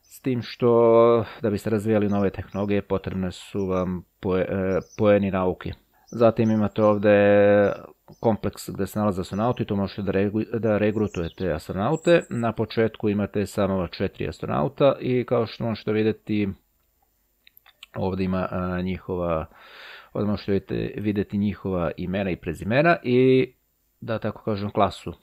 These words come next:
Dakle, ovaj Jebediah Kerman je pilot. Dakle,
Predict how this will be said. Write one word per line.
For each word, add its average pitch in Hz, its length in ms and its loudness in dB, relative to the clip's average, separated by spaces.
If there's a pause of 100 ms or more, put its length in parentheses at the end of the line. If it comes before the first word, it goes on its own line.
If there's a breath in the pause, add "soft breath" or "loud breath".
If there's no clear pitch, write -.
(240)
Dakle, 95 240 -4
ovaj 95 320 0 (380)
Jebediah 95 760 2 (260)
Kerman 92 440 0
je 78 180 -4
pilot. 151 500 -2 (1040 loud breath)
Dakle, 110 540 2